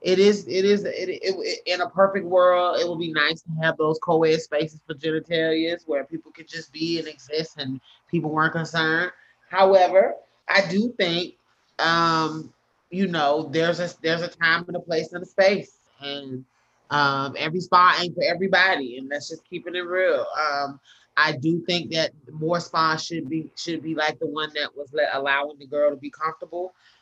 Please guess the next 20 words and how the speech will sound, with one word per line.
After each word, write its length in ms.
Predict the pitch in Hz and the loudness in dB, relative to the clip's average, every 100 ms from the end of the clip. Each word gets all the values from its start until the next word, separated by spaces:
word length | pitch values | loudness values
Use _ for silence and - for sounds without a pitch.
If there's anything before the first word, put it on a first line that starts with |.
| _ | _
um, 220 | 151 156 156 | -4 -2 -2
and 100 | 156 | -4
be 80 | |
more 240 | 160 160 160 | -4 -4 -4
inclusive, 640 | 160 180 185 - 127 123 123 127 | -4 -4 -4 -4 -10 -10 -14 -10
and 340 | 135 139 135 | -8 -6 -6
I, 160 | 127 135 | -6 -4
I 160 | 139 | -6
hope 260 | 139 147 - | -6 -10 -12
to 60 | |
see 240 | - 156 151 | -18 -18 -8
more 220 | 156 160 | -2 -2
of 120 | 151 | -2
that. 260 | 135 123 117 _ _ _ | -4 -6 -8 _ _ _
However, 420 | 170 165 165 156 | 0 2 2 0
my, 220 | 147 156 98 147 | 0 2 2 -2
I'm 100 | 160 | -2
not 180 | 139 - | -6 -6
bent 400 | 131 147 156 147 _ _ - - _ _ _ _ _ _ _ _ | -10 -6 -6 -8 _ _ -20 -20 _ _ _ _ _ _ _ _
that, 400 | 143 151 147 143 | -2 0 0 -4